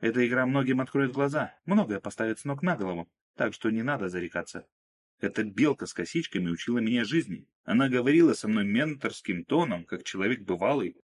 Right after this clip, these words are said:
знающий все тонкости житейских передряг. Я сделал вид, что не понял ее намеков на мои с Ирен отношения. «Да, ты права», задумчиво произнес я. Игра открыла глаза Лобскому. Он вряд ли мог ожидать, что я оставлю его.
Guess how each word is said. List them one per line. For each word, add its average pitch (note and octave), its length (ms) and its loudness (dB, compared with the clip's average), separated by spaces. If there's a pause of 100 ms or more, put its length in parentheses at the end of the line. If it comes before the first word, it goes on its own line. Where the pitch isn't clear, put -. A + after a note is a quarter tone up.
(100)
знающий G#2+ 440 0
все - 160 -14
тонкости C3+ 500 -4
житейских F#2+ 680 -6
передряг. C#3+ 440 0 (500)
Я C3+ 180 2
сделал C#3 320 2
вид, D#3+ 160 2
что - 160 -4
не A2 140 2
понял G#2+ 320 0
ее F#2+ 160 0
намеков G#2 540 -2
на F#2 100 -2
мои G2 220 -2
с - 100 -8
Ирен F#2 220 -4
отношения. F2 640 -6 (460)
«Да, B2+ 480 0
ты B2+ 120 -2
права», B2+ 360 0
задумчиво G2+ 480 -2
произнес F#2+ 440 -4
я. F2+ 220 -6 (260)
Игра G#2+ 380 0
открыла A2+ 540 0
глаза G#2+ 320 2
Лобскому. G2 580 -4 (240)
Он F#2+ 180 -2
вряд A2 280 0
ли G2 80 -2
мог F#2 200 -4
ожидать, F#2+ 340 -2
что - 140 -4
я F2 180 0
оставлю F2 380 -2
его. E2+ 320 -4